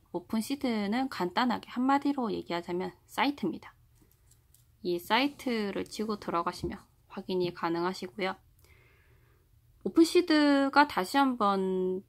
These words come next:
이걸 메인으로 문제가 나올 가능성은 굉장히 낮고, 이제부터 오픈시드는 인베디드 소프트웨어와 관련된 키워드로 활용하는 차원에서 좀 정리를 해보려고 합니다.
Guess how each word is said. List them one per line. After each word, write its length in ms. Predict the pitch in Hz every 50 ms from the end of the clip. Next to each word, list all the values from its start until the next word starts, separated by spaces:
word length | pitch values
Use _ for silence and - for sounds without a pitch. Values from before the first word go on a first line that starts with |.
| _ _
이걸 340 | - 190 185 180 - 190 175
메인으로 600 | 175 170 175 202 233 240 240 - 190 233 247 - _ _ _ _ _ _ _ _ _ _ _ _ _ -
문제가 400 | - 180 175 190 190 185 180 175
나올 280 | 165 160 165 180 202
가능성은 600 | - - - 170 180 190 - - 170 165 180 202 214
굉장히 460 | - - 175 165 160 170 180 208 196
낮고, 500 | 175 - - - - 202 214 - - - _ _ _ _ _ _ _ _ _ -
이제부터 480 | 165 - 196 208 226 226 - - 180
오픈시드는 760 | 160 - - 202 214 - - 254 - 214 180 190 233 269 - -
인베디드 460 | - 170 170 190 214 - 240 - 254
소프트웨어와 580 | 240 - 262 - - 269 - - 269 240 208 196
관련된 520 | 196 - 180 165 165 175 180 180 180 190
키워드로 580 | - - - - 320 339 339 - 233 185 151 160
활용하는 560 | - - 190 196 196 190 190 190 190 185 190
차원에서 760 | - - 247 262 277 285 254 190 - - - 160 165 160 160 - - - - - - - _ _
좀 140 | _ 190 170
정리를 380 | - 175 165 160 160 156 - 175
해보려고 440 | 190 185 208 190 175 151 - -
합니다. 400 | 156 165 170 165 - 165 160 -